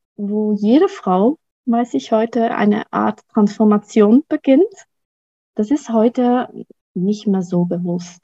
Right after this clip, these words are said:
wenn man sich da nicht tiefgründig mit beschäftigt. Ähm, ja, fällt das vielleicht nicht groß auf, aber im wahrsten Sinne, im Kern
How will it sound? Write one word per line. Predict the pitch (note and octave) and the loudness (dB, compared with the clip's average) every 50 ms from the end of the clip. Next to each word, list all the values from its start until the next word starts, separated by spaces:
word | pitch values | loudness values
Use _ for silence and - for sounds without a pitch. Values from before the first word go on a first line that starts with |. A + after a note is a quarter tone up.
| _ | _
wenn | - F3+ | -16 -16
man | F3+ G3 G3 F#3+ - | -14 -16 -18 -18 -20
sich | - - _ - G#3 F#3+ - | -20 -20 _ -10 -10 -6 -4
da | - F#3 F#3+ | -2 2 2
nicht | G3+ G3+ G#3 G#3 - - - _ _ _ _ _ _ _ _ | 4 2 2 0 -4 -14 -18 _ _ _ _ _ _ _ _
tiefgründig | - - - B3 C4 - - - G#3+ G3+ G#3+ G#3 G#3 - | -4 0 2 2 2 0 -2 0 2 4 4 4 2 2
mit | G3+ G3+ G3+ - | 0 -2 -2 -4
beschäftigt. | G#3+ - - - F3+ F3+ - - - B3 A#3+ B3 B3 - _ _ _ _ _ _ _ _ _ _ _ _ _ _ _ | -8 -8 -4 -4 -4 -4 -4 -2 2 2 2 2 2 -4 _ _ _ _ _ _ _ _ _ _ _ _ _ _ _
Ähm, | G#3+ G#3+ A3 A3 A3 A3+ A3+ A3 A3 A3+ A#3 A#3 - _ _ _ _ _ _ _ _ _ _ _ | 0 2 4 4 6 6 6 4 4 2 0 -2 -6 _ _ _ _ _ _ _ _ _ _ _
ja, | - - F3+ F3 F3 G3+ G#3+ G#3 F#3+ - - | -8 -6 -4 -2 -2 -2 -2 -2 -4 -6 -4
fällt | - G3+ G3+ G3 | -4 -2 -2 -2
das | A3 G#3 - | -4 -4 -2
vielleicht | A#3 A3 G#3 G#3 G3+ - | 0 0 2 2 2 2
nicht | A3+ A3 - | 2 2 2
groß | - A#3 A3 A3 G#3+ | 2 2 2 2 0
auf, | - - G3+ A3+ A3+ A#3 B3 - | -2 0 2 2 2 0 -2 -6
aber | - G#3+ G3+ A3 G#3+ | -10 -10 -8 -8 -6
im | G#3+ G#3+ G#3+ G#3 - - - - - - - _ | -6 -4 -6 -6 -8 -12 -18 -20 -20 -20 -16 _
wahrsten | G#3+ F#3+ G3+ G#3 G#3 G#3 - A#3+ A3 G3+ | -8 -6 -4 -4 -4 -2 0 2 2 2
Sinne, | - G#3+ A3+ B3 A#3+ A#3 A3+ | 4 4 4 4 4 2 0
im | A3 G#3 G3+ G3+ - | 0 -2 -4 -6 -8
Kern | - - - A#3 A3 A3 A3+ A#3 A3+ A3 | -8 -2 2 2 4 4 2 2 0 -4